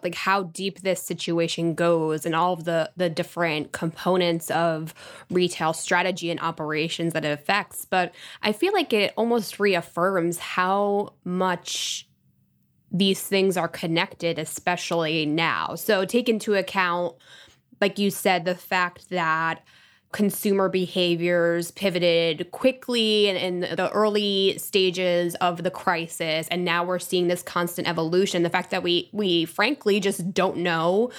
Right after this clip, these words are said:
what's going to stay in the long term and what could have been just a possible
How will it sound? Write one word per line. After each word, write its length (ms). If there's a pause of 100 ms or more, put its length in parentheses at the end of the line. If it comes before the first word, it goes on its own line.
(260)
what's 300
going 360
to 540
stay 280
in 100
the 60
long 300
term 460
and 320
what 200 (400)
could 180
have 180
been 180
just 220
a 60
possible 1200